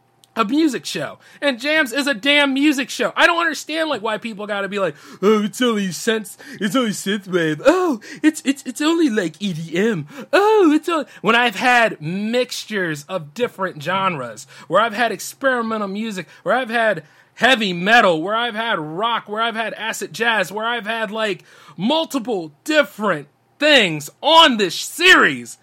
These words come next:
and you got the nerve to be out there to happily come in and marginalize my damn work.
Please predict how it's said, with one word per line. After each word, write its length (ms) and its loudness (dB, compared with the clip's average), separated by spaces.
and 240 -2
you 220 -4
got 220 2
the 80 -2
nerve 200 0
to 60 -6
be 180 2
out 220 2
there 200 2
to 80 0
happily 400 0
come 280 -2
in 200 -4
and 160 6
marginalize 680 2
my 140 0
damn 380 -2
work. 340 0